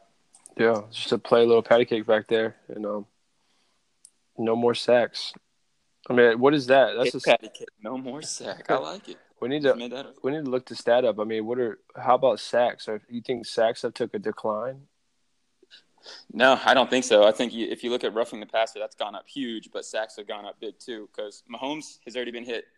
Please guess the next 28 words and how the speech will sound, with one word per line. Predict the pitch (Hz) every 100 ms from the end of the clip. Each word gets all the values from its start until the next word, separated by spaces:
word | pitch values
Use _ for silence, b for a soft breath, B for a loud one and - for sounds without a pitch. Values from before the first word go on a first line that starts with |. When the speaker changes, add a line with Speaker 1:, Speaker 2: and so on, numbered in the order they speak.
| _
Speaker 2:
He's | 131 131
been | 113
sacked | 98 123 131 -
seven | - 110 101
times. | - 98 98 95 - _ _ _ _ _
Uh, | - 101 101
J | 104 117
J | 117
Watt, | 104 107 117 - -
he's | 113
got, | 120 104
what, | 110 104 -
five? | 113 110 113
DeMarcus | 110 107 110 - 104
Lawrence, | 113 -
five | - 104 110
and | 104
a |
half. | 110 107 -
Khalil | - 110
Mack, | 104 107 -
five. | _ 104 104 110
Like, | 98 92 - _ _ _ _ _ _ _ _
these | 120 101
guys, | 110 113 110
just | - 139 -
last | 120 113 -
night, | 117 117